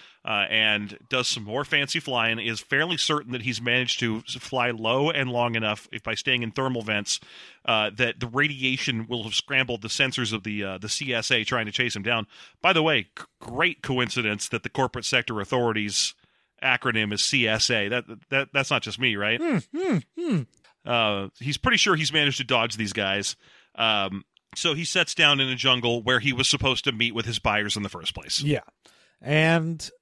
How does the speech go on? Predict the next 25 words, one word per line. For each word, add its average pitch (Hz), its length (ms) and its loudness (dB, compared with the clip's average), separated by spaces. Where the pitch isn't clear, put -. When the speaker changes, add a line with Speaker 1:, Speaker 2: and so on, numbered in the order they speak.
Speaker 2:
you 262 160 2
know, 190 220 6
he's 196 220 4
just 214 200 0
hanging 202 380 4
out, 180 320 6
chilling 190 440 4
in 196 100 8
a 190 80 8
jungle, 170 680 4
waiting 170 460 2
for 190 120 -2
people 165 340 2
to 151 100 4
show 143 260 4
up, 143 220 2
and 139 280 0
sure 180 300 4
enough, 160 380 4
out 170 280 2
comes 185 340 0
Pouchmouth 175 880 4
and, 151 460 0
uh, 147 240 6
friends. 139 720 2